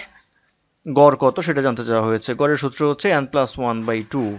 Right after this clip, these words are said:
সেই ক্ষেত্রে আমরা লিখতে পারবো হচ্ছে twenty plus one by two equal to আসবে twenty-one by two equal to আসবে ten point five। এই ten point five হবে এই প্রশ্নের উত্তর। তারপর অঙ্ক নাম্বার ফর্টি থ্রি, নাম্বার ফর্টি থ্রিতে বলা আছে, "Simplify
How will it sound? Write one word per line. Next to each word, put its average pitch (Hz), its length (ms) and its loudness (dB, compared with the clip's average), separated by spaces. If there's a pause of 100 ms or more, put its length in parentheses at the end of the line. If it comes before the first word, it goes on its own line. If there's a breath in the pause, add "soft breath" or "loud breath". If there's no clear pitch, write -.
(120)
সেই 123 180 -6
ক্ষেত্রে 135 280 -6
আমরা 127 180 -4
লিখতে 120 260 -6
পারবো 120 280 -4
হচ্ছে 117 300 -8
twenty 143 480 -4
plus 127 460 -4
one 117 240 -4
by 113 320 -6
two 240 260 -4
equal 139 340 -4
to 127 60 -4
আসবে 113 200 -4
twenty-one 123 760 -6
by 147 160 0 (120)
two 196 240 -2 (140)
equal 120 360 -6
to 113 80 -2
আসবে 110 260 -4
ten 147 200 -4
point 110 300 -8 (140)
five। 104 240 -4
এই 104 80 -8
ten 135 160 -4
point 123 320 -8
five 110 140 -6
হবে 151 200 -6
এই 180 60 -4
প্রশ্নের 120 300 -10
উত্তর। 110 240 -10 (440)
তারপর 156 300 6
অঙ্ক 175 160 2
নাম্বার 175 300 4
ফর্টি 170 320 0
থ্রি, 196 300 -2
নাম্বার 160 320 0
ফর্টি 156 340 0
থ্রিতে 165 320 -2
বলা 147 340 4
আছে, 139 220 0
"Simplify 147 840 0